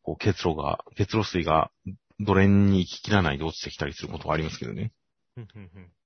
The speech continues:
Speaker 1: 送風口の結露というか。だから、うん、外気から一気に急激に冷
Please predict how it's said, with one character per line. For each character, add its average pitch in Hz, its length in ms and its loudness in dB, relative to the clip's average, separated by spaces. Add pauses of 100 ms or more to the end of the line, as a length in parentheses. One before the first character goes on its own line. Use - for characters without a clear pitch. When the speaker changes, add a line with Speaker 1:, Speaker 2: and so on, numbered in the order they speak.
(320)
Speaker 1:
送 98 300 -4
風 98 220 -4
口 98 240 -4
の 110 100 2
結 - 200 -2
露 85 120 -12
と - 100 -16
い - 60 -10
う - 60 -14
か。 - 220 -8
だ 120 100 2
か 120 60 4
ら、 85 280 4 (1300)
う 95 120 0
ん、 85 40 0
外 143 180 6
気 - 100 -8
か 104 80 4
ら 90 100 6
一 107 140 2
気 - 120 -4
に 92 80 4
急 143 240 0
激 143 220 -4
に 135 100 4
冷 - 60 -4